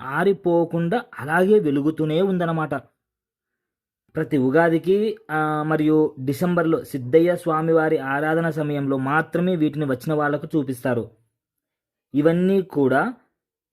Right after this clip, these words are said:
బ్రహ్మం గారు జీవసమాధి అయ్యాక సిద్ధయ్య స్వామివారికి ఇచ్చారు. బ్రహ్మం గారు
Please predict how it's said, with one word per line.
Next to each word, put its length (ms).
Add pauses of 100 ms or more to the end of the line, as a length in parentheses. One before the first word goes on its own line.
(160)
బ్రహ్మం 540
గారు 200
జీవసమాధి 840
అయ్యాక 420
సిద్ధయ్య 480
స్వామివారికి 920 (280)
ఇచ్చారు. 460 (960)
బ్రహ్మం 540
గారు 600